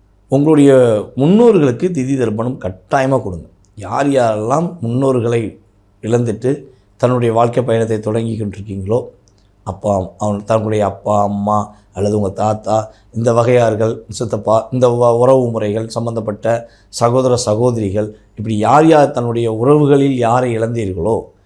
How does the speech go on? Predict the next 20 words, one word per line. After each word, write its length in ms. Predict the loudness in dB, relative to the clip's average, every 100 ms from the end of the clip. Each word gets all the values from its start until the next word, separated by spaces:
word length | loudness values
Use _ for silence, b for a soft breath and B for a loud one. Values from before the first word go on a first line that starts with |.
| _ _
அவர்களுக்கு 720 | 0 4 4 4 0 -2 -4 0
திதி 240 | 0 0
தர்ப்பணம் 380 | 0 -2 -4 -4
கொடுக்க 280 | -6 -6 -6
வேண்டியது 320 | -6 -6 -6
மிகப்பெரிய 580 | -4 -6 -8 -8 -6 -6
அவசியம். 560 | -8 -12 -14 -16 -18 -20 _ _ _ _ _ _ _ _ _ _ _
அப்ப 500 | -14 0 2 2 -2 -6
நீங்க 220 | -2 0
வந்து 580 | -2 0 0 0 -2 -20 _ -2
திதி 240 | 0 2
தர்ப்பணம் 420 | 0 -2 -2 -4 -4
கொடுத்துட்டு, 500 | -6 -6 -6 -6 -8 _ _ _ _ _ _ _ _ _ _ _ -14 -6
சிவாலயங்களில் 760 | 0 4 4 4 2 -2 -4
போய் 220 | -4 -4 -4
மனசார 600 | -6 -6 -4 -2 -2 -2
வழிபாடு 420 | -4 -2 -2 -2 -6
செஞ்சுட்டு, 380 | -10 -10 -10 -10 -14 _ _ _ _ _ _
உங்களுடைய 580 | 0 4 4 6 4 4
பகுதிகளில் 840 | 4 4 4 2 0 -2 -4 -6